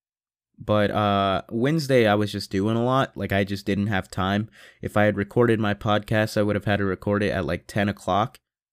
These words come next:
And, uh, at ten o'clock, there's just people sleeping 'cause they gotta go to work and shit. And I, I just don't wanna,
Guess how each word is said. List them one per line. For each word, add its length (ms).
And, 300
uh, 180
at 220
ten 160
o'clock, 460
there's 220
just 380
people 300
sleeping 560
'cause 240
they 100
gotta 220
go 120
to 80
work 280
and 120
shit. 240
And 100
I, 220
I 40
just 180
don't 120
wanna, 280